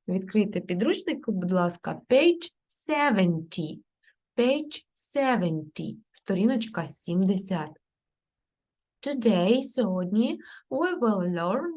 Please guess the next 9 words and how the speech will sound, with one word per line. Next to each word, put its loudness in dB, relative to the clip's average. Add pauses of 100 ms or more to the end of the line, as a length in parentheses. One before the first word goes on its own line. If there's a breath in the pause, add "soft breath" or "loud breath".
(100)
ми -2
будемо 2
вчити -2 (580 loud breath)
my 8
clothes. 4 (340)
My 2 (100)
clothes. 0 (200)
Мій 0 (380)
одяг. -2